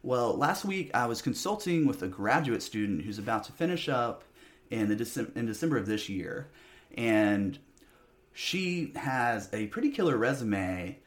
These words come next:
and she has three or four different analytics jobs underneath her belt. Now, this is where the narrative comes into play. With all of those four different positions, she just listed out roles and responsibilities.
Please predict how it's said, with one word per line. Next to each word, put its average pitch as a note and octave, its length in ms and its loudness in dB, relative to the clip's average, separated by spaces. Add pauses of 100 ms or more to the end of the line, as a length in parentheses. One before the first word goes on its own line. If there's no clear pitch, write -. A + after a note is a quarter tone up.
(380)
and A#2 160 0
she C#3 160 2
has A#2 420 2
three F3+ 200 0
or F3 60 4
four E3+ 320 2
different A#2 600 0
analytics A#2 480 0
jobs F#2+ 560 0
underneath G#2+ 340 0
her F#2+ 100 -6
belt. F2+ 400 -6 (720)
Now, A2+ 180 2
this D#3 200 4
is G#3+ 100 -2
where D#3 480 6 (240)
the B2 140 0
narrative A#2+ 500 4
comes G2+ 220 -4
into F2 120 -8
play. G2+ 320 -4 (600)
With B2 280 -2
all D3+ 320 6
of C#3 120 0
those B2 180 2
four E3 240 4
different C#3+ 260 2
positions, A2+ 800 -2
she - 160 -6
just D#3 160 -4
listed D3 380 -2
out A2+ 280 2
roles G#2+ 340 -2
and G2 100 0
responsibilities. - 1000 -6